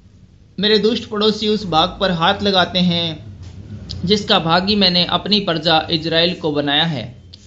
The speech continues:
उसके विषय यहोवा यूं कहता है, "मैं उनको उनकी भूमि से उखाड़ डालूंगा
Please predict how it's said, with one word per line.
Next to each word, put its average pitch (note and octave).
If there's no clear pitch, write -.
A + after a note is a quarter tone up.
उसके F#3+
विषय G3
यहोवा F3+
यूं F#3+
कहता F3+
है, E3+
"मैं F3+
उनको G3+
उनकी G3
भूमि F#3+
से F#3
उखाड़ E3+
डालूंगा E3